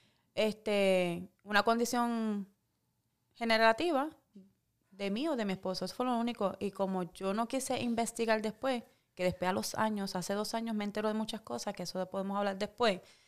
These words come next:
este, porque mi hija menor y mi hija mayor tienen la misma condición que mi hijo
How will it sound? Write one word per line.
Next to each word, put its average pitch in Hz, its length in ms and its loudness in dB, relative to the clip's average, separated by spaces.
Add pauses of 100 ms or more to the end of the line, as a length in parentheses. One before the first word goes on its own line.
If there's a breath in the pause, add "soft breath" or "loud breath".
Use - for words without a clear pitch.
(400 soft breath)
este, 196 380 -4
porque 185 260 -2
mi 170 160 0
hija 190 180 0
menor 220 460 4
y 202 80 2
mi 180 140 2
hija 185 120 2
mayor 202 260 2
tienen 190 220 0
la 190 60 4
misma 196 180 2
condición 208 360 0
que 214 100 0
mi 214 260 2
hijo 185 260 4